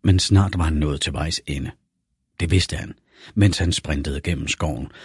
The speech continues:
og zigzaggede udenom træstammerne. Han løb alt, hvad han kunne,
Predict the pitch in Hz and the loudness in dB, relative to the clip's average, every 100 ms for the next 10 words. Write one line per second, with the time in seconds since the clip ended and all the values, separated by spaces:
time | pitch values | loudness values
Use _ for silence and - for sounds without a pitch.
0 | - 120 - 95 - 82 80 87 87 85 | -2 0 2 0 0 -2 0 -2 0 0
1 | 78 - 85 - 71 71 - - _ _ | -2 -2 -2 -2 -6 -8 -10 -14 _ _
2 | _ _ _ _ _ _ _ _ _ _ | _ _ _ _ _ _ _ _ _ _
3 | - 92 98 104 95 - _ 95 90 90 | 0 4 6 6 4 -6 _ -2 0 0
4 | 87 80 78 60 | 0 0 -4 -6